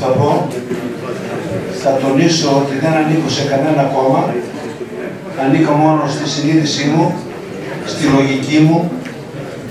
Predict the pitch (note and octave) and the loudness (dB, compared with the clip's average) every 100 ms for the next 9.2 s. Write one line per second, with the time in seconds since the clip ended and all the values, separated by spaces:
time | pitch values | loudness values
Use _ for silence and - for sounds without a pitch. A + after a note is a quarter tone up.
0 | - - - - A#2+ - - - B2 C3+ | -8 -6 -6 -6 -8 -8 -6 -4 -2 2
1 | C3+ C3+ C3+ C3+ - C#3+ D3 C3 - - | 2 2 0 0 -2 0 2 2 0 -4
2 | - - - A#2+ - - - - - - | -8 -10 -8 -8 -6 -8 -8 -8 -8 -8
3 | - - - - A3 - - G#3 A#3+ C3 | -6 -6 -6 -6 -6 -8 -8 -4 -4 -4
4 | C3 - B2+ - - - - D3+ D3 - | -6 -6 -6 -6 -6 -4 -4 -4 -2 0
5 | - - C4 F#3 F#3+ F3 D#3+ F3+ F3 D#3+ | 0 0 0 2 2 2 2 2 2 2
6 | F3 F3 E3+ D#3+ E3+ E3+ D#3+ D3+ D#3+ E3 | 2 2 2 4 2 2 0 0 2 2
7 | D#3+ D3 C#3 C#3 C#3+ D#3 - - - - | 2 0 0 2 2 0 -2 -4 -6 -10
8 | - C4 - - - C#3+ - C#3 C#3 C#3+ | -8 -8 -6 -8 -8 -6 -4 0 0 0
9 | D3 | -2